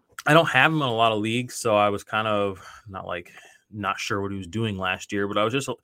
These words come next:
I know he had less impact plays last year than he did as a rookie. Uh, so I just, just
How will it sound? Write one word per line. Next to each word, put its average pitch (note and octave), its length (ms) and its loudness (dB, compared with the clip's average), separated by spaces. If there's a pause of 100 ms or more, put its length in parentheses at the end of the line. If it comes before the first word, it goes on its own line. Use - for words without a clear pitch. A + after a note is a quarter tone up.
(280)
I A#2+ 100 4
know C#3+ 300 4
he D3 160 2
had A#2+ 160 0
less A2+ 240 -4
impact A#2 440 -4
plays C3+ 280 -4
last C#3 340 -6
year D3+ 280 -4
than G#2 120 -8
he G#2+ 100 -6
did G#2 180 -6
as G2+ 120 -6
a F#2+ 80 -8
rookie. D3+ 480 -8
Uh, G2 220 -2
so G#2+ 400 -4 (360)
I G#2+ 300 -4
just, G#2+ 320 -10
just G#2 180 -12